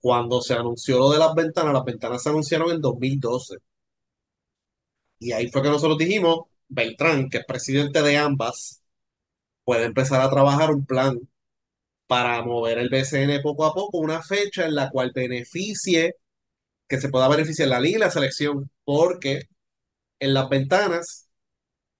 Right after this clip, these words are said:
eh, noviembre y las de febrero, el B C N no está corriendo. Y entonces es un gasto adicional para la federación traer esos jugadores para llevarlos a donde tengan que jugar, o en el mismo Clemente,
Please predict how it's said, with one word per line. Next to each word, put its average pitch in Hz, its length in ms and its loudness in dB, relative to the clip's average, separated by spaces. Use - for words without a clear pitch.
eh, 120 220 -6
noviembre 131 760 2
y 143 100 0
las 131 160 2
de 139 100 0
febrero, 185 520 2
el 139 100 -4
B - 140 -2
C 170 120 -2
N 185 120 -2
no 147 80 -4
está 143 160 -6
corriendo. 139 640 -4
Y 117 80 -10
entonces 139 300 -4
es 156 80 2
un 170 180 -6
gasto 190 500 -2
adicional 139 520 -2
para 131 160 -2
la 127 120 -2
federación 135 480 -4
traer 127 200 -6
esos 143 180 -4
jugadores 170 560 2
para 135 240 0
llevarlos 127 480 0
a - 40 2
donde 135 220 -2
tengan 135 280 -6
que 180 100 -2
jugar, 196 320 0
o - 340 -8
en - 100 -4
el 143 80 4
mismo 143 220 4
Clemente, 135 460 -2